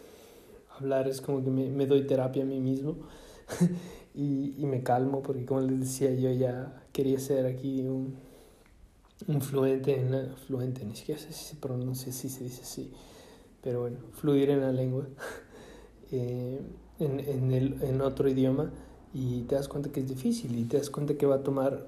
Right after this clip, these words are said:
un tiempo, bastante tiempo, <laughs> eh,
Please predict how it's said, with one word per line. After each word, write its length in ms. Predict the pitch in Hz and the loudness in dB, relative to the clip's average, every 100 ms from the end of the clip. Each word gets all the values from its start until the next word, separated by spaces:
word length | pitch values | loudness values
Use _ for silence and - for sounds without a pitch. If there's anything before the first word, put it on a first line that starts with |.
| - | -4
un 240 | 147 143 | 0 0
tiempo, 440 | 131 160 208 - 131 - - - - - | 0 2 2 0 -10 -14 -20 -20 -20 -6
bastante 500 | 143 123 - 208 233 | -6 -4 -2 2 2
tiempo, 320 | 139 120 101 - - - - - - | 2 -2 -6 -6 -4 -6 -6 -16 -20
<laughs> 540 | - - - - - | -20 -20 -20 -20 -10
eh, 640 | 131 123 120 117 113 113 | -4 -2 0 0 0 -4